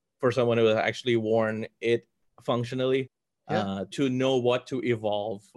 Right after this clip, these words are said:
Speaker 1: from original,
Speaker 2: Yeah,
Speaker 1: uh,
Speaker 2: it's,
Speaker 1: that
Speaker 2: it,
Speaker 1: makes
Speaker 2: you
Speaker 1: a
Speaker 2: know,
Speaker 1: huge
Speaker 2: taking
Speaker 1: difference.
Speaker 2: that minimalist approach, I think the, the thing is, when I look at the military overshirts, everyone does, what is the M sixty-four to death.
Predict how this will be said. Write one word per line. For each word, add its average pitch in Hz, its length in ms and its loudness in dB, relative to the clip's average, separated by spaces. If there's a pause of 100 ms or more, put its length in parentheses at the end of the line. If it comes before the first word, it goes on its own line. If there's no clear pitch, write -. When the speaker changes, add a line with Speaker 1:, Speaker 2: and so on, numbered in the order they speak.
Speaker 1:
from 123 300 -2
original, 113 640 -2 (640)
Speaker 2:
Yeah, 185 100 -4
Speaker 1:
uh, 160 120 -4
Speaker 2:
it's, 139 100 -8
Speaker 1:
that 117 140 -2
Speaker 2:
it, - 20 -2
Speaker 1:
makes 117 140 -4
Speaker 2:
you 170 80 -4
Speaker 1:
a - 20 -2
Speaker 2:
know, - 60 -2
Speaker 1:
huge 107 180 -10
Speaker 2:
taking 202 340 -4
Speaker 1:
difference. 185 160 -4 (120)
Speaker 2:
that 196 40 -14
minimalist 180 460 -4
approach, 165 380 -2
I 139 100 2
think 160 260 -4 (220)
the, 160 160 -2
the 185 160 -8
thing 277 220 -6
is, 208 180 -2
when 170 140 -6
I 160 80 -4
look 180 200 -8
at 208 80 -14
the 208 100 -6
military 180 440 -6
overshirts, 156 460 -4
everyone 202 480 -4
does, 175 280 -2
what 160 120 2
is 131 80 -4
the 139 180 -2
M 170 120 0
sixty-four 151 600 -2
to 123 80 -2
death. 113 340 -2